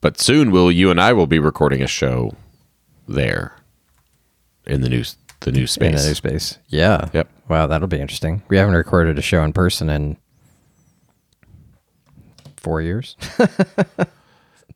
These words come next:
Speaker 1: We
Speaker 2: Something
Speaker 1: did
Speaker 2: like
Speaker 1: one,
Speaker 2: that.
Speaker 1: didn't we? We did one about a year ago, I think. Didn't we do a tasting or something at the studio?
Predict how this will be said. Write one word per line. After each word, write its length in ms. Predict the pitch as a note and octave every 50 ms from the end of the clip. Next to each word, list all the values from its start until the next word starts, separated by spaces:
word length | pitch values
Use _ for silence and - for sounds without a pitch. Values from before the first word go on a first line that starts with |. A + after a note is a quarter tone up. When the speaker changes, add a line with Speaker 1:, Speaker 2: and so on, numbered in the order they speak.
| _ _ _
Speaker 1:
We 100 | - -
Speaker 2:
Something 220 | - D2+ C#3+ E3+
Speaker 1:
did 120 | F#3+ F3+
Speaker 2:
like 80 | C3 F#2
Speaker 1:
one, 200 | G#2+ B2+ C#3 A#2+
Speaker 2:
that. 40 | F#2
Speaker 1:
didn't 160 | F#2 G#2+ B2
we? 100 | C3+ C#3 B2 C3 A2
We 120 | G2 C#3
did 160 | C#3 D#3+ D3
one 540 | B2 A#2 A#2+ B2+ C3 A2 F2+ F2 E2+ E2+ E2 - - _ _ _ _ _ _ _ _ _ _ _ _ -
about 220 | - E2+ F#2 F2 E2
a 20 |
year 220 | E2+ E2+ G#2+ B2 C#3
ago, 200 | G#2+ - C#2+ B1+
I 60 | B1+
think. 420 | - - C2+ D2 F2 G#2 - - - - _ _ _ _ _ _ - - _ _ _ _
Didn't 140 | - G2 F2
we 80 | F#2+ G2+
do 120 | G2 G2
a 60 | F#2+ F2+
tasting 360 | - F#2+ G2 - - G#2 G2+
or 60 | G2
something 240 | - A2 G2+ A2 G#2
at 80 | G2
the 80 | - -
studio? 440 | - - G#2 G2+ G#2 G#2 G#2+ G#2